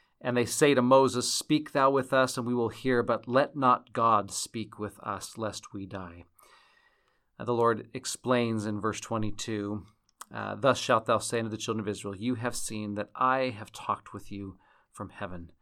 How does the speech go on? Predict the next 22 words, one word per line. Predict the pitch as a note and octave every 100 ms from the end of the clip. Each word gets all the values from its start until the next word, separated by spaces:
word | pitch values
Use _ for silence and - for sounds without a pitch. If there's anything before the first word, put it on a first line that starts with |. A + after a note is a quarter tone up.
| _ _ _ _ _ _ _ _ _ _ _
And | C#3+ C#3+
so, | - D#3+ C#3+
uh, | A#2+ F3 D#3+
there's | D#3 C3+
a |
lot | C3 C3+ C3
going | B2+ A#2+ A#2
on | A#2+ A#2+
in | A2+
this | A2
situation, | - A#2 A#2 A#2+ A#2+ A2+
and | G#2+
I | A2+
don't | A2+
want | A2+ A2
to |
over-label | - C3 A#2 A2 G#2+ A2 A2+ G2 F#2+
the | F#2+
Israelites | A2 A2+ A2 G2+ G2+ -
for | G#2+
their | G2+ G2+
action, | G#2 - - F#2+